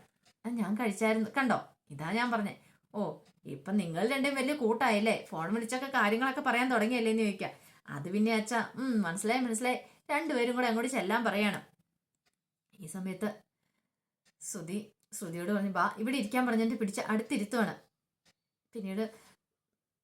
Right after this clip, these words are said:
ശ്രുതി പറഞ്ഞു, "ദേ പാല് തണുത്തു, അത് കുടിക്കാൻ പറഞ്ഞു." "ഏ, പാലൊന്നും വേണ്ട." "ഏ, അതിന് പകരം ഞാനൊരു സാധനം എടുത്തു വെച്ചിട്ടുണ്ടെന്ന് പറയണേ." "എന്ത് സാധനം?" "അതൊക്കെ കാണിച്ചു തരാമെന്ന്" പറഞ്ഞുകൊണ്ട് ഒരു ഗ്ലാസ്സിനകത്ത്, ഒരു ബൗൾ പോലെ ഇടുന്നതിനകത്ത് ഐസ്ക്രീം ഒക്കെ എടുത്തു വെച്ചിട്ടുണ്ടായിരുന്നു. "ഐസ്ക്രീം? ഇതെന്താ?" "ഇത് നമ്മളിപ്പം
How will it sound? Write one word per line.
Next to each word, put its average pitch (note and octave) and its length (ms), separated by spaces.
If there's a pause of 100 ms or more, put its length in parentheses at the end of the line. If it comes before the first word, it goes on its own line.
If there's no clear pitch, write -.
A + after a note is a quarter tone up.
(200)
ശ്രുതി A3 260
പറഞ്ഞു, A3 220
"ദേ G#3 140
പാല് G3+ 320
തണുത്തു, A#3 300
അത് G#3+ 120
കുടിക്കാൻ A3 300
പറഞ്ഞു." G#3+ 200
"ഏ, B3+ 80
പാലൊന്നും B3 520
വേണ്ട." G#3+ 240 (500)
"ഏ, C4 40 (340)
അതിന് E4+ 220
പകരം A#3+ 220
ഞാനൊരു B3 300
സാധനം A3+ 280
എടുത്തു A3+ 180
വെച്ചിട്ടുണ്ടെന്ന് G#3 380
പറയണേ." F#3 240 (160)
"എന്ത് C#4+ 260
സാധനം?" C4+ 380 (260)
"അതൊക്കെ C4+ 280
കാണിച്ചു A3 320
തരാമെന്ന്" A3+ 260
പറഞ്ഞുകൊണ്ട് A3 300 (300)
ഒരു G#3 120
ഗ്ലാസ്സിനകത്ത്, G#3 720 (600)
ഒരു G#3+ 100
ബൗൾ G3+ 280
പോലെ A3+ 220
ഇടുന്നതിനകത്ത് G#3+ 480 (120)
ഐസ്ക്രീം F3 420
ഒക്കെ A3+ 140
എടുത്തു A3+ 180
വെച്ചിട്ടുണ്ടായിരുന്നു. G#3 480 (100)
"ഐസ്ക്രീം? D4 460
ഇതെന്താ?" B3 320 (720)
"ഇത് C#4+ 140
നമ്മളിപ്പം A#3+ 540